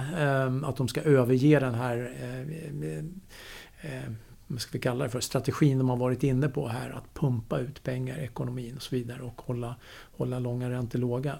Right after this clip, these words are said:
Ser bilden ut på det sättet, ja, då behöver man inte vara jätte-, jättepessimistisk kanske om, om börsutvecklingen då, då. Så att, eh,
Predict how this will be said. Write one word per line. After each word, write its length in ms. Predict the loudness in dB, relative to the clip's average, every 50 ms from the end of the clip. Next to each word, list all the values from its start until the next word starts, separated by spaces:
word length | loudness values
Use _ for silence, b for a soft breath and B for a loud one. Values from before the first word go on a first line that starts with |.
| -12 -14
Ser 240 | -12 -6 -2 0 4
bilden 380 | 6 6 6 6 6 4 2
ut 140 | 2 0 0
på 100 | 0 0
det 180 | 2 2 0 0
sättet, 420 | -2 -4 -6 -6 -6 -6 -8 -8 -6
ja, 240 | -4 -6 -4 -4 -4
då 80 | -4 -4
behöver 260 | -4 -4 -4 -4 -4
man 180 | -6 -6 -6 -6
inte 180 | -8 -8 -8
vara 140 | -6 -6 -6
jätte-, 500 | -6 -6 -8 -10 -10 -8 -6 -4 -4 -4 -6 -10 -16 B B B B B B B B B B
jättepessimistisk 1120 | -4 -4 -4 -4 -6 -8 -6 -4 -6 -4 -2 0 0 0 0 0 -2 -6 -10 -12 -10 -8
kanske 300 | -8 -6 -6 -6 -6 -6
om, 200 | -6 -6 -6 -6
om 140 | -4 -4 -4
börsutvecklingen 800 | -4 -6 -8 -10 -10 -10 -8 -8 -8 -6 -6 -6 -4 -4 -2 -4
då, 140 | -4 -6 -6 -8
då. 60 | -8 -6
Så 120 | -4 -4
att, 140 | -4 -4 B B B B B B B B
eh, 80 | B -12